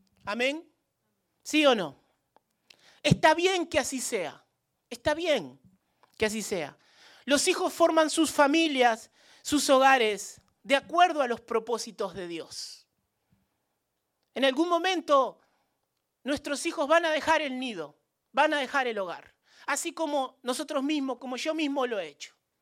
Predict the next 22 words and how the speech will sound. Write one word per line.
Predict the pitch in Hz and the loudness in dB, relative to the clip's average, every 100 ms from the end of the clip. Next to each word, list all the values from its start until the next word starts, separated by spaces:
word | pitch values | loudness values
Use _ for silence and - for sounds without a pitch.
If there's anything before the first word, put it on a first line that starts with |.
| _ _ _ _ _ - | _ _ _ _ _ -8
¿Ok? | 214 262 269 339 _ _ _ _ _ _ _ - | -4 -2 -4 -6 _ _ _ _ _ _ _ -2
Y | 247 | 0
a | 262 | 2
medida | 269 311 294 | 0 0 -2
que | 285 | -2
los | 262 233 | -8 -8
hijos | 294 311 | -6 -4
van | 269 269 | -2 -4
creciendo | 269 247 - 330 349 277 262 233 - _ _ | -6 -10 -6 -2 -2 0 -2 -2 -6 _ _
y | 247 | -8
se | 247 | -6
van | 254 269 | -4 -4
adoleciendo, | 269 254 247 226 269 262 262 | -2 -2 -4 -6 -6 -6 -6
adolescentes | 226 226 220 - 320 285 269 233 | -6 -6 -8 -6 -6 -4 -6 -6
y | |
entran | 262 262 247 | -8 -8 -8
en | 240 | -4
la | 226 | -2
etapa | 262 254 254 | 0 0 0
de | 226 | 0
la | 214 | -4
juventud, | 247 226 220 220 302 262 | -4 -4 -6 -6 -6 -4